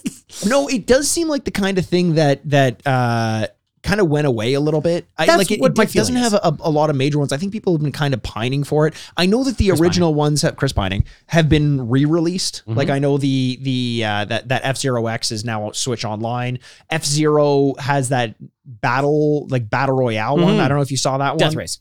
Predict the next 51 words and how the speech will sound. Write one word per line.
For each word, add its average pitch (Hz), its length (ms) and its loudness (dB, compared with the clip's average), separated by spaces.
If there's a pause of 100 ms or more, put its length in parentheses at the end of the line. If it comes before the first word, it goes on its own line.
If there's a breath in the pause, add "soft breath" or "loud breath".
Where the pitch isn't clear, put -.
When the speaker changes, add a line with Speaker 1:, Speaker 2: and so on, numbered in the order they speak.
Speaker 1:
Death 143 160 -4
Race. 147 260 -2
No, 185 160 2
no, 214 60 0
no. 180 200 -2 (260 soft breath)
No, 160 180 0
battle 160 360 2
royale, 156 260 2
like, 147 160 0
a 139 40 2
new 143 160 2
game 135 280 -2
that 127 80 -4
came 92 240 -10
out. 85 120 -12
Speaker 2:
Oh. 285 480 6
Speaker 1:
It's 170 100 2
like 147 160 0
F-Zero 147 440 0
on 143 180 0
the, 120 440 -2
uh, 117 300 -4
Super 139 200 -2
Nintendo, 117 500 -4
Speaker 2:
Oh, 143 180 2
Speaker 1:
but 131 100 -2
it's 151 100 2
Speaker 2:
okay. 156 80 0
Speaker 1:
like, 120 280 -4
it's, - 320 -6
it's, - 580 -4 (260)
i-, - 360 -14
there's 131 200 2
ninety-nine 127 480 -2
racers 113 420 -6
and 117 60 -4
you 107 60 -4
try 113 180 -4
to 110 60 -2
come 113 140 -6
in 104 60 -8
first, 101 300 -6
like, 143 160 -2
like 147 160 -2
a 147 40 -2
lot 131 140 0
of 123 60 -2
these 113 120 -4
battle 107 220 -4
royale 101 260 -4
games. 90 280 -12